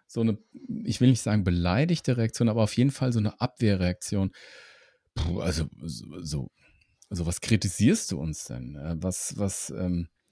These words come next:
was, was zeigst du und was zeigst du uns denn unsere eigene Krankheit auf?“ Ähm,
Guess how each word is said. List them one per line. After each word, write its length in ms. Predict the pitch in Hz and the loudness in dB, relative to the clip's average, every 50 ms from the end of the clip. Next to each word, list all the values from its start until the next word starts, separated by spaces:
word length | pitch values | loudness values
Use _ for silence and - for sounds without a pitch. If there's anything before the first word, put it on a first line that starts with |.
| _ _ _ - | _ _ _ -2
was, 260 | - 90 92 127 160 - | 0 0 0 0 0 0
was 220 | 95 98 - - | 0 0 0 -4
zeigst 560 | - - 104 82 113 147 156 - - - - - | -2 0 2 4 4 4 2 2 -4 -8 -2 0
du 100 | 131 131 | 2 2
und 220 | 135 120 - - | 2 2 0 2
was 180 | 113 101 - - | 0 -2 0 0
zeigst 320 | - 110 120 - - - | 2 2 2 2 2 -2
du 60 | 131 | 2
uns 160 | 120 120 113 | 2 2 2
denn 160 | - 123 110 110 | 2 2 2 2
unsere 300 | 110 104 - - 95 - | 0 -2 -2 -2 0 2
eigene 240 | 98 92 92 90 - _ - | 2 4 2 2 0 _ -2
Krankheit 360 | 110 143 147 139 117 - - | 0 0 2 2 0 0 0
auf?“ 260 | 85 80 78 78 - _ _ - - - _ _ _ - | -4 -4 -4 -4 -6 _ _ -20 -20 -20 _ _ _ 0
Ähm, 260 | 90 90 90 85 78 | 2 4 4 2 0